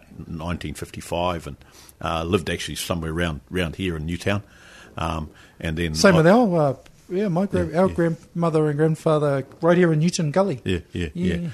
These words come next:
Speaker 1: Mum worked at a little factory across, uh, well, it's probably not there now, it's probably, um, been cleared for the motorway, but the reality is that, that they were just working,
Speaker 2: So
Speaker 1: working
Speaker 2: they
Speaker 1: for
Speaker 2: were here in Newton Gully?
Speaker 1: Yeah, yeah.
Speaker 2: Same as
Speaker 1: Yeah.
Speaker 2: our grandparents,
Speaker 1: Yeah.
Speaker 2: nineteen thirty-eight, thirty-nine.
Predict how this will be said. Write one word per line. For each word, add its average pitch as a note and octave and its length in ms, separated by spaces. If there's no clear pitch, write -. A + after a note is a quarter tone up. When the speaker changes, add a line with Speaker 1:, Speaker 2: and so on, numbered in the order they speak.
Speaker 1:
Mum G#2 240
worked G2+ 200
at F2 80
a F2 40
little F#2 160
factory A2 380
across, - 440
uh, - 40
well, F2 140
it's F2 100
probably C#2 200
not D2 140
there E2 140
now, D#2 100
it's D#2 100
probably, D2 240
um, D#2 180
been D#2+ 120
cleared F2 240
for - 80
the D2+ 60
motorway, E2+ 400
but F2 200
the F2 80
reality E2+ 360
is D#2+ 160
that, - 120
that E2+ 160
they G2+ 80
were D#2+ 100
just - 180
working, D2+ 300
Speaker 2:
So F#3+ 160
Speaker 1:
working F3 120
Speaker 2:
they G3+ 60
Speaker 1:
for G#3+ 60
Speaker 2:
were G#3+ 60
here G3 240
in F3 80
Newton F3 340
Gully? D#3+ 260
Speaker 1:
Yeah, F2 140
yeah. D2+ 120
Speaker 2:
Same E3+ 400
as D3 280
Speaker 1:
Yeah. D#3 180
Speaker 2:
our C#3 120
grandparents, C3+ 500
Speaker 1:
Yeah. - 60
Speaker 2:
nineteen D#3 340
thirty-eight, D3+ 880
thirty-nine. D3 600